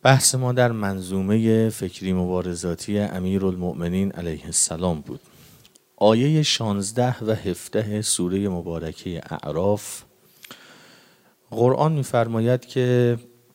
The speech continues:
زمانی که ما شیطان رو از در خونمون روندیم، شیطان رانده شد از در خونمون، قال فبما اغویتنی،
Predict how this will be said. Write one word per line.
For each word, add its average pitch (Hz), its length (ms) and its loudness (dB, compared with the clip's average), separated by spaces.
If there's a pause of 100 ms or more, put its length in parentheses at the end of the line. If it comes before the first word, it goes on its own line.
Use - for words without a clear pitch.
(1600)
زمانی 120 520 2
که 143 140 -2
ما 135 320 0
شیطان 117 720 0
رو 120 100 2
از 104 460 2
در 95 400 -4
خونمون 92 600 -4
روندیم، 90 800 0
شیطان 85 540 -8
رانده 85 300 -4
شد 80 240 -8
از 82 180 -8
در 85 120 -8
خونمون، 85 720 -4 (1080)
قال 139 640 6
فبما 92 540 -2
اغویتنی، 87 880 -2